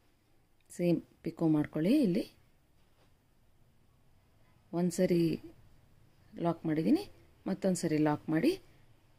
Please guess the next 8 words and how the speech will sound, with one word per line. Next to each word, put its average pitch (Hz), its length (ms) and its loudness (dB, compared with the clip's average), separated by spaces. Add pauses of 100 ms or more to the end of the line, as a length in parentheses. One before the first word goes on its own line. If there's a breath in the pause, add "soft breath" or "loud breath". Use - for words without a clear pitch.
(920)
ನೋಡಿ, 185 240 0
ಇಲ್ಲಿ 208 140 6 (120)
four 202 200 6 (200)
chain 185 300 4
ಹಾಕ್ಕೊಂಡಿರ್ತೀವಲ್ಲ, 180 640 0 (520 loud breath)
ಆ 170 40 4 (160)
ಲಾಕಿಗೆ 180 440 4 (100)
ಬಂದು 196 240 4